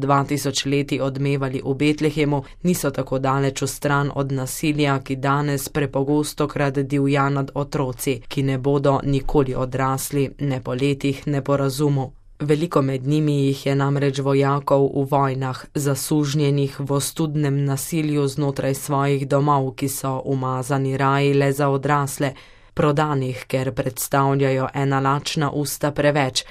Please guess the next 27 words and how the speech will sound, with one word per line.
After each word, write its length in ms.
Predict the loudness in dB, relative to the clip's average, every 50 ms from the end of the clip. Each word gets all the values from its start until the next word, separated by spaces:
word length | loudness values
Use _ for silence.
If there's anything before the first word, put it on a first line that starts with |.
| -14 -20 -10 -2
ali 240 | -2 0 2 2 0
zatiranih, 800 | 0 -2 -4 -4 -2 0 2 2 4 4 4 2 2 0 0 -4 -4
ker 280 | -2 0 0 2 2 2
niso 440 | 0 0 0 -2 -4 -4 -4 -4 -2
pravega 520 | 0 0 2 2 2 0 -2 -2 -2 -4
spola 600 | -6 -6 -6 -2 0 2 4 4 4 4 2 2 2
ali 220 | 2 2 2 2 0
so 260 | 0 2 2 2 4
bolni. 440 | 6 6 6 6 4 0 -2 -4 -4 -6 -12 -20 -12 -2
Veliko 460 | 0 0 0 0 -2 -2 0 0 0
otrok 460 | 0 2 2 4 4 4 2 0 -2 0
pa 80 | 2 2
je 140 | 4 2 0
tudi 240 | 0 -2 0 0 0
obravnavanih 920 | 0 0 2 2 2 4 2 2 2 0 0 0 0 0 0 0 -2 -4 -2
kot 260 | 0 0 0 0 0
rezervni 720 | 0 0 0 -2 -2 -2 -2 -2 -2 -2 0 0 0 0
deli 400 | 2 2 2 2 0 0 -4 -6 -8 -8 -6
in 180 | -4 -4 -2
zato 400 | -2 -2 -2 0 0 0 0 0 0
omadeževanih 960 | -2 -2 -2 -2 -2 -4 -4 -4 -2 -2 0 2 2 2 2 2 0 -2 -2
s 160 | -6 -8 -8
skalpelom, 720 | -6 -4 -2 -2 -2 0 2 2 2 4 4 2 0 -2 -4
še 220 | -4 -4 -2 -2 -2
preden 460 | 0 0 0 0 0 -2 -2 -4 -2
zagledajo 640 | -2 -4 -4 -2 -2 -4 -2 -2 -2 -2 -2 -2
luč, 340 | 0 0 0 2 0 0